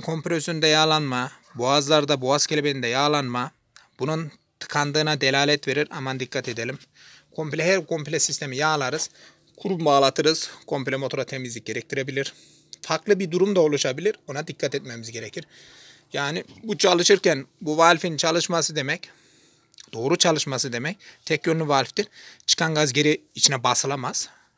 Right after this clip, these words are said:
Ee, ona göre yapılmış bir parçadır.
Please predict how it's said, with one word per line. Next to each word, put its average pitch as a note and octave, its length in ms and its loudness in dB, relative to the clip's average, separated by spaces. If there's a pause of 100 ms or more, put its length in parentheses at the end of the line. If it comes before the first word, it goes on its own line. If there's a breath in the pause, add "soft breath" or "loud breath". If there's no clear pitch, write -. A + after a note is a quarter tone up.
(200)
Ee, F2+ 800 -20 (480)
ona C#3+ 260 -2
göre C3 200 0
yapılmış A#2+ 640 -6
bir A2+ 60 -12
parçadır. A#2+ 480 -8